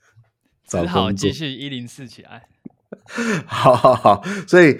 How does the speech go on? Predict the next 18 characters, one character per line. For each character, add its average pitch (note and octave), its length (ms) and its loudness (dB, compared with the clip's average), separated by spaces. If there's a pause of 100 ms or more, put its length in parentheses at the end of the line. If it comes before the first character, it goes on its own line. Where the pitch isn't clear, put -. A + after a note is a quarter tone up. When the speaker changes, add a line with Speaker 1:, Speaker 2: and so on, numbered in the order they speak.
(100)
Speaker 2:
所 F3+ 160 6
以 B2+ 220 2 (100)
记 G3 140 0
得 A2+ 440 6 (400)
珍 F3 220 4
爱 D#3+ 140 8
生 C#3+ 240 4
命， C#3+ 180 4
远 F#2+ 220 4
离 F#2+ 160 2
合 F#2 160 0
约。 F#2+ 180 2 (180)
<laughs> E3 180 6
我 D#3+ 60 6
们 C#3 260 2
今 E3+ 180 -4
天 E3+ 160 2
的 C#3+ 160 2